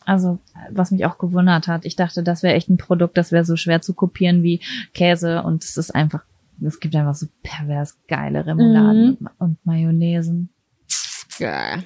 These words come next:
Speaker 1: Ja. Ja, so viel dazu.
Speaker 2: Da entwickelt sich grad bei mir auch ein kleines Hüngerchen, muss ich sagen.
Speaker 1: Voll.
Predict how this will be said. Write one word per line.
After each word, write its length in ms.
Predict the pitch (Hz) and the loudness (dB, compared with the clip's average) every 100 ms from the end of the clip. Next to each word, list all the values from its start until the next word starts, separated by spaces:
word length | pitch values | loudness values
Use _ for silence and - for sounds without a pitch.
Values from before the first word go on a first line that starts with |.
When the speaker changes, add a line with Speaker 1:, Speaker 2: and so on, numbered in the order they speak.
| 180 | -6
Speaker 1:
Ja. 240 | 175 160 170 _ - - _ _ _ 392 - - - _ | -6 -6 -8 _ -20 -20 _ _ _ -20 -20 -20 -20 _
Ja, 600 | - 359 311 214 185 185 202 _ _ | -10 0 4 4 2 -4 -12 _ _
so 400 | 226 202 208 196 | -10 -8 -8 -8
viel 460 | 196 262 254 254 233 | -10 -8 -4 -2 -2
dazu. 180 | 233 262 | 0 2
Speaker 2:
Da 80 | |
entwickelt 400 | 302 - 262 247 | 2 0 0 0
sich 160 | 175 175 | 0 -6
grad 240 | 190 226 233 | 2 2 4
bei 100 | 220 | 2
mir 200 | 214 196 | 6 6
auch 140 | - | 4
ein 40 | - | 0
kleines 480 | - 196 196 196 - | 2 4 4 0 0
Hüngerchen, 520 | 170 160 151 160 156 | 0 0 -2 -6 -8
muss 200 | 156 147 | -8 -10
ich 160 | 147 | -12
sagen. 400 | - - - - 160 _ _ _ _ | -12 -14 -14 -16 -18 _ _ _ _
Speaker 1:
Voll. 420 | _ 165 - 180 | _ -6 -4 -6